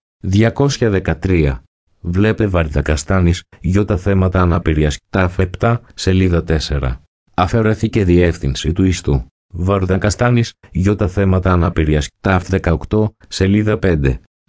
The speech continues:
Αφαιρέθηκε διεύθυνση του ιστού. εσαμεα. Διακήρυξη τρίτης Δεκέμβρη δύο χιλιάδες δύο. Αφαιρέθηκε διεύθυνση του ιστού. Διακόσια δεκατέσσερα. Σχετικά με τη θεωρία και μεθοδολογία εκπόνησης πρωτογενών ερευνών, βλέπε παραδείγματος χάρη.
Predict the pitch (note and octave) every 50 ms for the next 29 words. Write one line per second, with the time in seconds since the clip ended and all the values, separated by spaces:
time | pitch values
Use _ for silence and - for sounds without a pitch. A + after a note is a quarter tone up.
0 | _ - F2+ F2+ - A#2 A2 G#2+ A2 G#2+ - A2 - A2+ G2+ F#2 F2 F2 F2+ F2
1 | D#2+ - - C#2 C2 - - D2+ F2 - F#2+ F#2 F2+ E2+ - - D2 C2+ - -
2 | _ _ _ _ _ _ - A2 A2 A2 G#2+ G#2 G2+ F#2 E2 C#2+ C2 A#1+ - -
3 | _ _ _ _ _ - F#2+ G2 G#2 G#2+ G#2 G2+ - B2+ C#3+ D3 D3+ D3+ - C#3
4 | C3 B2 - B2 A#2+ A2 F#2+ E2 D#2+ C#2+ C#2+ D2+ C#2+ - F#2+ G2 G2+ G2 F#2+ G2
5 | G#2 G2+ F#2+ G2+ A2+ B2 C3 C3 C3 B2+ A#2 A2+ A#2 A2+ A2 G#2+ G2 F2+ F2 E2+
6 | D#2+ D2+ C#2 - - _ _ _ _ _ - F2 F#2 - A#2+ A2+ G#2+ A2 G#2+ -
7 | A2+ - - A2 F#2 F2 F2 F2+ F2 E2 E2 - - C2+ C2 - - - - F#2
8 | F#2 F#2 F2 - - D2+ C#2 B1+ - - _ _ _ - F#2+ F#2 G2 G#2+ A2+ A#2
9 | - C#3 B2 A#2 - - A2 G2+ G2 - - E2+ D2+ - D#2 D2 - - C#2 C2
10 | B1+ - - _ _ _ _ _ _ - - - - A2+ - G#2 F2+ - G#2+ G#2
11 | G2+ G2 F#2+ F#2 - G2+ F#2 - G2+ F#2+ F#2 F2+ F#2 F#2+ F#2 F2 F2 - F2 F2
12 | F2 E2+ E2+ F#2 F2+ F2 F2 F2 E2+ E2+ E2+ E2+ F2 F#2 G2 F#2+ F2+ E2 D#2 -
13 | - - G#2 G2+ F#2+ F2+ F2 - E2+ D#2+ - - F2 F2 E2+ F2+ F2 F2 F2 F2+
14 | F#2+ G2 F#2 F2 F2 F2 F2 F2+ F#2 F#2+ F#2 F#2 F#2 G#2 G#2+ A2 G#2 - G2+ E2+
15 | F#2 F2+ E2+ E2+ F2 F#2 F#2 F#2 F#2 F2 F2+ E2 - - G2+ G2 F#2 E2+ D#2 D2+
16 | D2 C#2